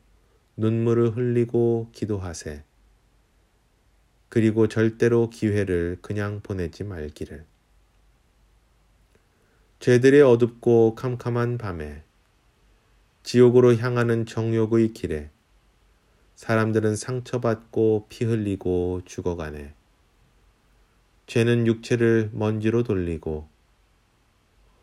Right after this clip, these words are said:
혼들은 영원히 울부짖는 불 속으로 던져지네. 당신이 그 무서운 지옥에 대해 입을 다물고 기회를 그냥 보냈기에.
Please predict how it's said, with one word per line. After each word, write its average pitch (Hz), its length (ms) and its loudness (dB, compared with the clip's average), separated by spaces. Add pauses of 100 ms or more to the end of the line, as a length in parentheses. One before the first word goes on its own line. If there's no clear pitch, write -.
(120)
혼들은 135 540 4
영원히 113 840 0 (240)
울부짖는 120 720 0
불 120 200 0
속으로 104 480 0
던져지네. 98 680 -6 (2000)
당신이 117 520 -2
그 120 100 -2
무서운 117 600 0
지옥에 113 520 0
대해 90 560 -6 (520)
입을 127 300 2
다물고 92 720 -6 (420)
기회를 87 580 -4
그냥 90 420 -10
보냈기에. 87 720 -12